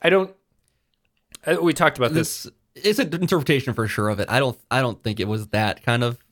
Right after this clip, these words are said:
Speaker 2: thing.
Speaker 1: Yep.
Speaker 2: But it definitely could, I could definitely see people arguing for that.
Speaker 1: Yes, uh, that, that would be my take as well. I think, I think it's more,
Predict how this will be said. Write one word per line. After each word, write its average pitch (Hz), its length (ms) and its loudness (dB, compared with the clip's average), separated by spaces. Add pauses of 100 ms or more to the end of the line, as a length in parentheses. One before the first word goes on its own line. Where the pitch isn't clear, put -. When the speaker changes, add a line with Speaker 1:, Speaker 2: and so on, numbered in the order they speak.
Speaker 2:
thing. 131 320 0 (160)
Speaker 1:
Yep. 117 280 2
Speaker 2:
But 110 220 2
it 104 80 -4
definitely 127 340 0
could, 117 200 -2
I 120 120 0
could 131 140 -2
definitely 110 280 -2
see 110 340 -4
people 87 240 -8
arguing 87 340 -6
for 87 100 -14
that. 85 300 -4
Speaker 1:
Yes, 117 460 -4
uh, 131 180 0
that, 139 220 0
that 131 80 6
would 120 100 2
be 117 60 -4
my 104 180 -2
take 98 220 -10
as 92 120 -10
well. 92 140 -6
I 101 100 0
think, 143 200 -4
I 127 100 4
think 151 160 -2
it's 123 140 -8
more, 123 380 4